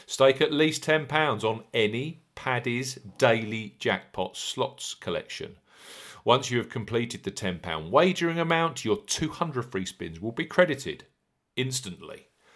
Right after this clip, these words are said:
Simply launch any Daily Jackpot slot to claim your two hundred free spins. Free spins are valued at ten pence each. Free spins expire seven days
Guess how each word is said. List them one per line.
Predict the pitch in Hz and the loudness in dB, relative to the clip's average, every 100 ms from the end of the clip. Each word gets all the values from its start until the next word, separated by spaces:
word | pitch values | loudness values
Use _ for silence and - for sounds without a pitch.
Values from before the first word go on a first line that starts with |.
| - - | -20 -20
Simply | - - 90 78 - 92 | -8 -4 -4 -6 -8 -6
launch | 98 87 78 80 - - _ _ _ - | -2 -2 -4 -10 -14 -18 _ _ _ -2
any | 107 120 139 139 - | 0 0 -6 -8 0
Daily | 95 87 76 | 0 0 -4
Jackpot | - 85 - 78 - | -6 -6 -6 -14 -8
slot | - 95 87 - - _ _ - | -6 -4 -4 -6 -16 _ _ -14
to | - | -14
claim | - - 123 87 76 | -12 -4 -2 -2 -8
your | 80 | -12
two | - - 113 | -10 -8 -8
hundred | - 95 78 | -8 -12 -12
free | - - 73 | -18 -16 -12
spins. | - - 147 151 151 - - _ - - - | -10 2 2 2 -6 -14 -18 _ -20 -20 -20
Free | - 110 | -2 -2
spins | 110 - 131 98 | -2 0 0 0
are | |
valued | 92 101 101 90 - | -2 0 0 -6 -6
at | 87 - - | -6 -6 -16
ten | - 131 120 120 - _ - | -10 -6 -6 -8 -12 _ -18
pence | - 127 78 - - - - | -8 -6 -6 -10 -10 -10 -8
each. | 107 76 - - - _ - - - _ | -8 -8 -12 -14 -14 _ -20 -20 -20 _
Free | - 160 | 2 2
spins | - 165 139 | 2 -2 0
expire | 120 - 101 95 | -2 0 2 4
seven | 90 - 113 | 2 -4 -4
days | 101 98 92 | -2 -2 -2